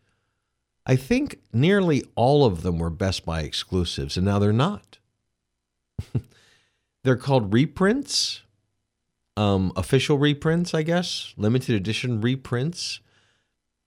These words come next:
Everything from the two Zombieland movies to the two Venom movies. I mean,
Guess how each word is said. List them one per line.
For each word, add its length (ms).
Everything 500
from 160
the 80
two 240
Zombieland 800
movies 540
to 120
the 140
two 260
Venom 580
movies. 720
I 80
mean, 260